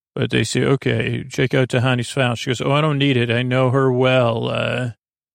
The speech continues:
and, uh, they have a good joke about shade and casting shade. Uh, then we go back to Chidi and Eleanor. Chidi's finishing up Eleanor's file.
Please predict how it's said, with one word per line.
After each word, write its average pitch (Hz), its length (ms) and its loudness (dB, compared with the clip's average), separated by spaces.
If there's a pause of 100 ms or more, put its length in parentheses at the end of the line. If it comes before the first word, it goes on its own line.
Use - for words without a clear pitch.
(720)
and, 117 640 -2
uh, 120 180 -4
they 120 160 -2
have 117 220 2
a 120 60 -4
good 117 260 -2
joke 120 320 -2
about 120 200 -4
shade 123 520 0
and 113 200 -4
casting 120 720 -2
shade. 117 880 -4 (680)
Uh, 110 540 -2
then 156 760 0
we 139 160 0
go 131 180 2
back 127 680 0
to 123 280 -2
Chidi 131 600 -2
and 120 160 -2
Eleanor. 123 520 -2
Chidi's 127 440 -4
finishing 143 400 -4
up 127 140 -2
Eleanor's 123 520 -2
file. 123 800 -2